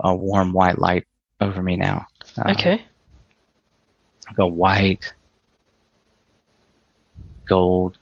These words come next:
Speaker 1: glow. Um,
Speaker 2: Is that the lo-, glow, golden glow and white light of your higher self,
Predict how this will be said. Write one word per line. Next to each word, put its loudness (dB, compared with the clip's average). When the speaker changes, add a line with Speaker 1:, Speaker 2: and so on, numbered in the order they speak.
Speaker 1:
glow. 0
Um, -6
Speaker 2:
Is -10
that 0
the 2
lo-, 4
glow, 4
golden 2
glow 4
and -2
white 2
light 4
of -2
your 2
higher 2
self, 0